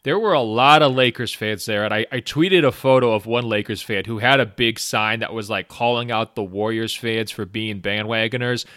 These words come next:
uh, while wearing a LeBron jersey, which I thought was just perfect. Uh, the spelling was wrong, of course. I mean, there was, you know, lots of grammar errors. It was just a, a fantastic scene.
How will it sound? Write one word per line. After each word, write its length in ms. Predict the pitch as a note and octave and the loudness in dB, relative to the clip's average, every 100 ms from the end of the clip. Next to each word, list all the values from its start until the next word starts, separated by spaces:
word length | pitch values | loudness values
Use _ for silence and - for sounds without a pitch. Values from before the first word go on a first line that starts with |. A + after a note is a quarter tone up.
| - _ - | -20 _ -6
uh, 140 | G#2 | -2
while 280 | G#2+ B2+ B2+ | 6 8 8
wearing 300 | A#2 A#2+ A#2 | 6 4 2
a 60 | |
LeBron 400 | G#2+ G2 G#2 G#2+ | -2 0 0 0
jersey, 340 | G#2+ A#2+ G2 A2 | 0 -4 -4 -4
which 180 | G#2+ C3 | -2 0
I 120 | A2+ | 0
thought 320 | C#3 G#2+ - | 2 0 0
was 180 | A2+ F#2+ | -10 -4
just 320 | D#3+ A#2 - _ _ | 0 0 -4 _ _
perfect. 580 | - A2+ - G2+ - - _ _ - | -4 -4 -2 -8 -8 -20 _ _ -6
Uh, 220 | A2 G#2 | -2 -2
the 120 | A2 | -2
spelling 440 | - D#3 C3+ C3 | 0 6 6 6
was 180 | B2 G#2+ | 2 -2
wrong, 280 | A#2 A2 A2+ | 0 0 -2
of 100 | G#2 | -6
course. 460 | - G#2+ G#2+ G#2 A#2+ | -4 -2 -2 -4 -8
I 40 | |
mean, 180 | G#2+ G#2 | -10 -6
there 100 | G#2 | -6
was, 200 | G#2 - | -6 -6
you 120 | C#3 | -6
know, 120 | G2+ | -4
lots 260 | G#2 A2+ A2+ | -2 -2 -4
of 100 | G#2 | -6
grammar 300 | A2 G2+ G2+ | -4 -2 -2
errors. 360 | G#2 G2+ G2+ | -2 -4 -4
It 60 | A#2+ | -4
was 180 | A2+ G#2 | -4 -6
just 220 | G#2+ - | -8 -6
a, 120 | G2+ | -6
a 60 | A2+ | -6
fantastic 640 | - A2+ A2 A2+ A2 G2 | -4 -4 -2 -4 -4 -8
scene. 300 | - C3 | -6 -6